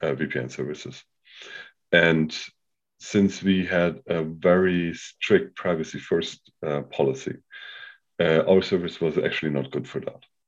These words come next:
So in the competition to services that, uh, had a focus more on the demand to circumvent, uh, geo-blocking, um,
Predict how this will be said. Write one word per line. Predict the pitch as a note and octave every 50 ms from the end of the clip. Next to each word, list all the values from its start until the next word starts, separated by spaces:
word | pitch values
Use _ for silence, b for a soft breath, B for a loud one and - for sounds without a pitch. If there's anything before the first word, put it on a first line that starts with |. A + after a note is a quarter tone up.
| B B B B B B B B _ _
So | - - F#2 E2+ D#2+ D#2+ D#2 D#2 - - -
in | E2+ E2+ E2+ E2 E2 E2 D#2+ D#2
the | - F2 D#2+
competition | - - G2+ F2 - - - - B2 A#2+ A#2 - F#2+ F2+ F2+ F2+ -
to | - F#2 E2+ E2+ F2 E2+
services | E2 - - F#2+ F2+ F2+ F2 - - E2 D#2+ - -
that, | - D#2+ D#2 D2+ D2+ D2 D2 - _ B B B B B B B B _ _ -
uh, | E2+ E2 D#2+ D#2
had | D#2 E2 E2 D#2
a | D#2+
focus | D#2+ - - G2 F#2+ F#2 - F2+ - -
more | - E2+ E2 E2 D#2+ D#2+ D#2+ D#2+ - -
on | D#2+ D#2 D#2 D#2
the | D2 D2+ D2+ D2+ D2 C#2+ D2 D2 C#2+ - - - _ _
demand | - E2 D#2+ D#2 D2+ D2+ D2+ D2 D2 - - -
to | - D#2 D2+ D2 C#2+ C#2+ C2
circumvent, | - - - D#2+ - - D#2 D2+ D2 C#2 C#2 C#2 - - - -
uh, | E2+ D#2+ D2 C#2 C#2 C2 -
geo-blocking, | - - G#2 F#2+ F2+ D#2 F#2 E2 - - D#2+ C#2+ C#2+ C#2+ B B B B B B B B B _ _ -
um, | D#2+ D2+ D2 C#2+ C#2+ C#2+ D2 D2 C#2+ -